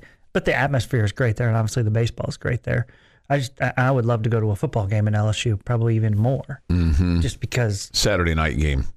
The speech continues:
Speaker 1: Sure.
Speaker 2: Yeah.
Speaker 1: Yeah.
Speaker 2: Yeah.
Speaker 1: I don't, it can be Saturday afternoon. I don't care. I don't need it to be night to be fun. But, um, yeah, I, I just think their fans always make it a great atmosphere, and so I'd love to go to see a game in L S U.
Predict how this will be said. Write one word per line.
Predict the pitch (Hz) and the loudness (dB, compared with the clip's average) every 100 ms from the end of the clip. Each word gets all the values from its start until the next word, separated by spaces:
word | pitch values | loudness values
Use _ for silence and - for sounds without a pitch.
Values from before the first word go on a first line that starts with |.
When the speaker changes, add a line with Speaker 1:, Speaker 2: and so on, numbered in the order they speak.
| _ _ _ | _ _ _
Speaker 1:
Sure. | - 254 - _ _ | -2 -2 -2 _ _
Speaker 2:
Yeah. | - 80 69 - - _ 180 | 0 0 0 -4 -10 _ -6
Speaker 1:
Yeah. | 175 | -4
Speaker 2:
Yeah. | - 78 139 | 0 0 0
Speaker 1:
I | |
don't, | 131 131 | -2 -2
it | 131 | -2
can | 135 | -2
be | 131 | -2
Saturday | - 123 127 | 0 0 0
afternoon. | 123 123 110 101 | 0 0 0 0
I | 110 | 0
don't | 120 | -2
care. | - 110 - - _ _ _ | -6 -12 -14 -20 _ _ _
I | |
don't | 135 127 | -2 0
need | 127 120 | 0 0
it | |
to | 107 | -2
be | 117 | -2
night | 107 107 - | 0 0 -2
to | |
be | 120 | -4
fun. | 107 123 123 - _ _ _ _ _ _ | -4 -4 -4 -6 _ _ _ _ _ _
But, | 131 127 123 135 | -2 -2 0 0
um, | 123 117 113 107 - _ _ | 2 2 2 0 -4 _ _
yeah, | 175 113 | 0 0
I, | 120 120 123 - | 0 0 -2 -4
I | 131 | -4
just | 117 110 - | -2 -2 -2
think | 107 - - | -4 -4 -2
their | 113 | -2
fans | - 117 113 113 107 | 0 -2 0 2 2
always | 107 104 | 0 0
make | 113 107 | 0 0
it | 120 | 0
a | |
great | 117 120 110 | -2 -2 0
atmosphere, | 117 123 120 - 120 120 | 0 0 -2 -2 0 0
and | 107 - _ _ _ _ _ | 0 -2 _ _ _ _ _
so | _ 127 | _ -2
I'd | 117 | 0
love | 113 110 | 0 0
to | |
go | 113 110 | 0 -2
to | |
see | 101 117 | 0 -2
a | |
game | 107 107 | 0 0
in | 107 | 2
L | 107 | 2
S | 107 - | 0 -2
U. | 120 | -4